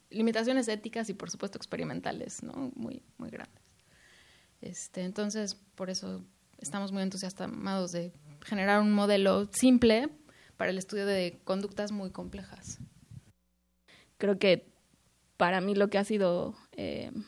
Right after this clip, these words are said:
Speaker 2: muy emblemático al, al tener esta hormiga mutante en, en, en el olfato, porque prácticamente, pues, es, es una hormiga que, que no puede oler,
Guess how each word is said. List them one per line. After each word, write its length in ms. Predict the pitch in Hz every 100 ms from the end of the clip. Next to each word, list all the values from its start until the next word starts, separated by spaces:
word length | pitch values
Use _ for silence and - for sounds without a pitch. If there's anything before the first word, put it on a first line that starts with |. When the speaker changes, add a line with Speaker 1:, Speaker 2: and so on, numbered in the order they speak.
| - _ _ _ _
Speaker 2:
muy 200 | 196 196
emblemático 720 | 196 190 185 185 202 190 190
al, 180 | 175 170 -
al 180 | 180
tener 280 | - 175 180
esta 520 | 190 - 180 156 - -
hormiga 380 | 196 185 190 180
mutante 580 | 175 196 180 180 170
en, 260 | 170 151 226 - _ _ _ - _ _
en, 280 | - 180 175
en 140 | 190 175
el 160 | 175
olfato, 480 | 165 196 185 - 208
porque 280 | - 196 170
prácticamente, 800 | - 175 175 180 170 165 - -
pues, 220 | - -
es, 160 | - - _
es 200 | - -
una 340 | 170 139 - - _ _ _ _ -
hormiga 440 | 214 185 160 -
que, 360 | - - - - _
que 120 | -
no 180 | 165 180
puede 260 | - 160 160
oler, 340 | 170 165 294